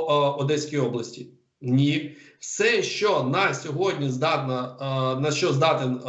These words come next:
е, Чорноморський флот, чи флотілія, точніше, е, це нанесення терористичних ударів за рахунок крилатих ракет морського базування «Калібр». Але для цього багато розуму не треба.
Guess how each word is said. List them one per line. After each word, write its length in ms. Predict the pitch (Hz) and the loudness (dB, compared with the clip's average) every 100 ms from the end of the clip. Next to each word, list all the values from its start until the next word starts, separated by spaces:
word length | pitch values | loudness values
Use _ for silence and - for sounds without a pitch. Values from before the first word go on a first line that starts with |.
| 127 127 | -2 -4
е, 40 | |
Чорноморський 680 | 123 147 151 147 - 131 127 | -4 -2 2 2 0 -4 -4
флот, 420 | 170 240 - - | 0 0 0 -8
чи 120 | - - | -18 -4
флотілія, 560 | 175 170 170 139 120 | 0 0 4 2 2
точніше, 540 | 107 123 - 123 123 - - 165 180 180 - - | 0 -6 -10 -10 -12 -16 -18 -14 -10 -10 -12 -2
е, 260 | 139 143 127 | 2 2 0
це 320 | - 196 196 | 2 2 2
нанесення 580 | 131 151 165 165 160 147 | 0 0 0 -2 -2 -4
терористичних 840 | 127 143 151 151 - 143 - 123 135 | -2 0 0 -2 -4 -6 -4 -4 -2
ударів 420 | 131 202 285 247 | 2 2 2 -2
за 220 | 131 151 | 2 2
рахунок 480 | 143 127 185 254 240 | 2 -2 -4 -4 -4
крилатих 480 | 147 139 147 135 127 | -2 2 2 0 -6
ракет 300 | 131 226 190 | -4 -4 -4
морського 400 | 135 - 151 127 | -6 -2 -2 0
базування 680 | 127 123 127 143 196 233 220 - | 0 0 0 2 2 2 -6 -6
«Калібр». 600 | 135 175 131 117 113 - - - _ _ _ _ - | -2 -2 -2 -4 -4 -6 -8 -18 _ _ _ _ -2
Але 300 | 139 147 165 | 2 4 2
для 120 | 151 | 0
цього 280 | - 170 156 | 0 0 2
багато 440 | 143 139 143 - 143 131 127 127 | 2 4 2 0 0 2 2 0
розуму 400 | 127 143 127 131 | 0 0 0 -2
не 120 | 127 131 | -2 -2
треба. 500 | 151 262 285 117 | -2 0 0 -4